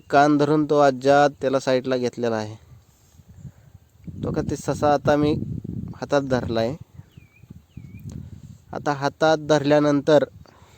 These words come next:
माझ्या वडिलांनी मला सांगितलंय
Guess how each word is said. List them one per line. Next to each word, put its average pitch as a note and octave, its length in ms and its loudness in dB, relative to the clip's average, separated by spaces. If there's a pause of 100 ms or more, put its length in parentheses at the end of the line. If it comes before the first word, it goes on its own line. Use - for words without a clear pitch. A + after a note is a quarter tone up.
(1080)
माझ्या C#3 320 2
वडिलांनी D3 440 4
मला D3 260 2
सांगितलंय C#3 580 0